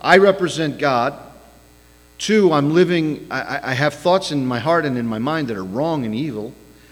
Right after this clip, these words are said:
I have to fix those and I have to fight those. And I have to be just, and I, and I have to love, I have to be merciful to people, and I have to walk humbly with God. It's not humble, F Y I,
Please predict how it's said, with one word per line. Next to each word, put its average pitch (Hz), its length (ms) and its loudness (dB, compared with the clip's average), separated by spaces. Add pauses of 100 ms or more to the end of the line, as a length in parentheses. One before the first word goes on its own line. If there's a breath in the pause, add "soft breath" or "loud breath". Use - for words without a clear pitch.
(140 soft breath)
I 104 100 -4
have 135 200 0
to 107 80 -10
fix 160 300 -10
those 104 260 -8
and 110 80 -6
I 104 60 -6
have 113 160 -8
to 110 60 -18
fight 147 320 -6
those. - 380 -12 (1300 soft breath)
And 127 100 -2
I 170 60 6
have 233 180 2
to 214 80 -2
be 202 160 0
just, 185 460 0
and 143 140 -6
I, 156 80 -6
and 147 200 -4
I 156 40 0
have 175 180 0
to 175 80 -6
love, 156 440 -4
I 143 80 -2
have 143 260 -6
to 175 60 -8
be 170 80 -2
merciful 208 600 0
to 180 100 -10
people, 160 560 -2 (240 loud breath)
and 151 140 4
I 175 60 8
have 208 180 4
to 208 80 2
walk 185 240 4
humbly 190 340 0
with 170 160 -2
God. 151 480 0 (240 loud breath)
It's 156 180 -6
not 233 280 0
humble, 175 640 0
F 117 180 -8
Y 117 260 -2
I, 101 360 -6